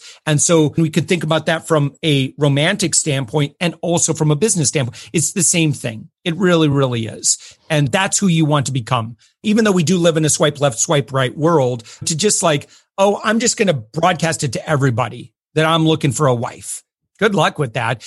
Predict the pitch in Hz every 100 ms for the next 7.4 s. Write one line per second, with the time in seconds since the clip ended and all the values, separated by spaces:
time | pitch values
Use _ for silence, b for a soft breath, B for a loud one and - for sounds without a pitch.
0 | 151 185 175 175 202 175 180 208 165 151
1 | 160 143 202 320 214 185 - - 165 220
2 | 135 - 170 247 180 147 143 110 135 120
3 | - - - _ _ _ _ _ 180 170
4 | 190 180 196 180 151 165 220 - 151 143
5 | 143 160 156 170 147 - 175 196 202 160
6 | 185 156 - 143 160 180 175 139 131 104
7 | 139 131 120